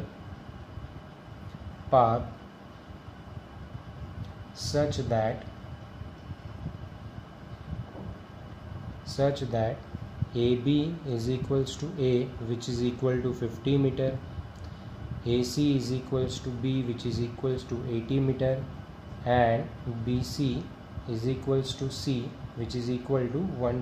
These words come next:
twenty meter।" ठीक है, तो ये हमने लिख लिया।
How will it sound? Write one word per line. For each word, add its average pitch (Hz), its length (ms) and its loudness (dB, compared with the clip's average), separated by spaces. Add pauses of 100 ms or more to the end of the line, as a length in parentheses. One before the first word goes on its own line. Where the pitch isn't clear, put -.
twenty 123 420 0
meter।" 123 220 -2 (1600)
ठीक 123 160 2
है, 156 100 8 (920)
तो 117 60 4
ये 120 160 6
हमने 120 220 4
लिख 123 200 0
लिया। 117 200 2